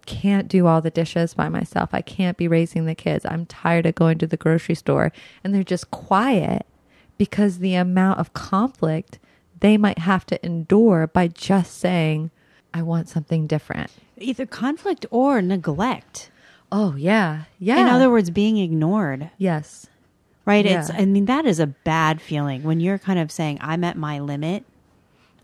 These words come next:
Speaker 2: I need help here. I can't do anymore." And it falls on deaf ears, or there's no reply at all.
Speaker 1: Or you beco-,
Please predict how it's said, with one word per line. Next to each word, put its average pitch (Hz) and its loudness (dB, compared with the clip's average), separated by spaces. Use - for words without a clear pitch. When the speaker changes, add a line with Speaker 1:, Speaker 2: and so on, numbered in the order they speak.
Speaker 2:
I 175 0
need 156 -2
help 147 -4
here. 180 -2
I 143 -6
can't 160 -8
do 165 -4
anymore." 185 -4
And 190 0
it 160 -8
falls 175 0
on 165 -2
deaf 147 -6
ears, 160 -6
or 175 0
there's 156 -2
no 160 0
reply 156 -4
at 139 -6
all. 135 -6
Speaker 1:
Or 190 4
you 180 4
beco-, - -2